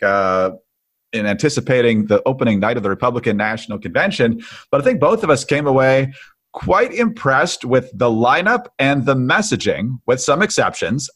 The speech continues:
I'm not sure why Kimberly Guilfoyle was <laughs> shouting the entire time to an empty hall. But, uh, I thought the most powerful speeches of the night, obviously Tim Scott, absolutely fantastic as the closer for the evening, which in and of itself was a good idea.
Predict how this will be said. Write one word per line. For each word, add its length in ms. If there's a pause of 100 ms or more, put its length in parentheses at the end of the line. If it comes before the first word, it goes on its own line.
(120)
I'm 140
not 220
sure 100
why 140
Kimberly 380
Guilfoyle 520
was 120
<laughs> 0
shouting 640
the 160
entire 440
time 320
to 80
an 80
empty 300
hall. 360 (480)
But, 280
uh, 400
I 60
thought 260
the 60
most 220
powerful 380
speeches 420
of 100
the 60
night, 320
obviously 460
Tim 260
Scott, 460
absolutely 460
fantastic 680
as 120
the 80
closer 340
for 140
the 80
evening, 320
which 260
in 120
and 100
of 80
itself 360
was 140
a 40
good 200
idea. 460